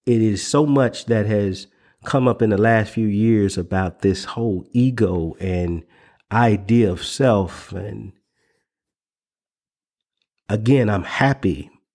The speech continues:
that humanity is being challenged now. I'm happy that the environment is now saying no more. I am happy that we're having to look at our resources and say, "You know what?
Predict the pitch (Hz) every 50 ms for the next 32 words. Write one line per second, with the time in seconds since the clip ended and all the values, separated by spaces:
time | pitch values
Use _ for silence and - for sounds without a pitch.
0 | _ _ - 104 107 110 104 101 - - 110 104 107 107 113 120 110 104 110 -
1 | 113 104 101 95 92 104 101 95 95 95 - - 120 107 98 98 92 85 85 82
2 | - - 82 76 73 87 - _ _ _ _ _ _ _ _ _ _ _ _ _
3 | _ _ _ _ _ _ _ - 107 101 107 95 - - - 135 139 127 123 -
4 | 131 117 110 117 107 104 - 107 104 98 95 92 98 110 107 110 113 110 107 104
5 | 98 95 92 82 - - - - - _ _ _ _ _ _ _ _ _ _ -
6 | 117 107 110 110 113 113 110 104 98 - - 113 107 104 98 95 95 101 104 104
7 | 98 98 104 101 98 - - 90 92 _ _ _ _ _ _ _ _ _ _ _
8 | _ _ _ _ _ _ _ _ _ _ _ _ _ _ _ _ _ _ - -
9 | 107 117 110 107 107 - - - 139 135 135 135 - 127 123 120 113 113 107 98
10 | 95 92 - _ - 98 98 113 120 113 104 - - 139 131 127 123 - 120 120
11 | 107 101 104 110 117 113 127 113 104 98 98 98 113 117 113 - - 110 107 98
12 | - - 92 95 92 92 - - 104 98 92 87 80 - - 104 107 113 117 120
13 | 123 127 131 135 127 - -